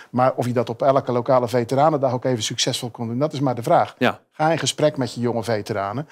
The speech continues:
Speaker 1: En als je ze moeilijker kunt bereiken, vraag eens bij de buren hoe dat misschien wel makkelijker kan. En ga, en, en nodig ze uit. En zeg, "Wa-, wat zouden jullie graag willen dat we samen organiseren? Wat we samen gaan doen?"
Speaker 2: Ja.
Speaker 1: En dan zijn er heel veel verschillende verschijningsvormen die je ziet, hè, Koos?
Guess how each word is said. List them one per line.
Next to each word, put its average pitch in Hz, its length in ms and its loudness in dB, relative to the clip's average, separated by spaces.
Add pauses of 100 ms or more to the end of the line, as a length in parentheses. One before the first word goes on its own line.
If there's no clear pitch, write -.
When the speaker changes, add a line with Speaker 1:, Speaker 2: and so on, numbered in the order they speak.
(200)
Speaker 1:
En 135 140 -2
als 139 100 2
je 135 60 0
ze 135 100 2
moeilijker 135 300 0
kunt 135 180 0
bereiken, 131 480 2
vraag 139 180 2
eens 117 100 -2
bij 120 120 0
de 117 80 -4
buren 131 300 4
hoe 120 80 -2
dat 117 200 -2
misschien 123 300 -2
wel 147 160 6
makkelijker 120 440 -4
kan. - 260 -6 (380)
En 156 140 0
ga, 135 340 2
en, 151 140 -2
en 151 120 2
nodig 131 220 2
ze 180 80 0
uit. 170 180 2
En 135 100 -6
zeg, 139 220 -4
"Wa-, 139 120 -10 (260)
wat 147 240 -2
zouden 151 240 4
jullie 143 140 0
graag 135 200 0
willen 143 180 0
dat 135 140 -2
we - 60 -8
samen 135 280 0
organiseren? 127 520 -2
Wat 123 140 -4
we - 60 -16
samen 123 280 -4
gaan 123 120 -8
doen?" 139 200 -8 (100)
Speaker 2:
Ja. 135 280 2
Speaker 1:
En 135 80 -12
dan 135 80 -4
zijn 143 160 4
er 143 60 2
heel 202 260 4
veel 160 80 0
verschillende 147 360 -2
verschijningsvormen 120 720 -2
die 117 80 -6
je 117 60 -6
ziet, 110 140 -8
hè, 110 60 -10
Koos? - 380 -8